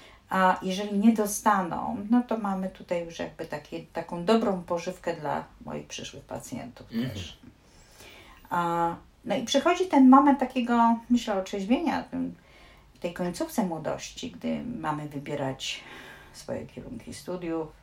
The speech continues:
Speaker 1: czy jakieś zawody, którymi chcemy się parać w życiu dorosłym, które da nam podstawy do życia. Zwróć uwagę na jedną rzecz, że w gruncie rzeczy ta dynamika troszeczkę zmienia się, aczkolwiek jedną nogą jesteśmy już po tej maturze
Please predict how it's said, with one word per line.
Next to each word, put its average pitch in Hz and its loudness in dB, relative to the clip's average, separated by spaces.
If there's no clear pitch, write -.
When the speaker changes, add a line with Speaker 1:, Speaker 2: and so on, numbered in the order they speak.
Speaker 1:
czy - -14
jakieś - -12
zawody, 170 2
którymi 170 -8
chcemy 165 -6
się 170 -8
parać 151 0
w 151 -14
życiu 165 -10
dorosłym, 151 -4
które 139 -6
da 139 -4
nam 139 -6
podstawy 151 -8
do 151 -12
życia. 151 -6
Zwróć 370 -2
uwagę 349 0
na 262 8
jedną 233 8
rzecz, 190 0
że 185 0
w 190 -10
gruncie 269 2
rzeczy 302 0
ta 185 0
dynamika 208 2
troszeczkę 233 2
zmienia 226 6
się, 170 -4
aczkolwiek 180 -2
jedną 226 4
nogą 175 0
jesteśmy 165 -8
już 156 -14
po 165 -6
tej 160 -10
maturze 151 -8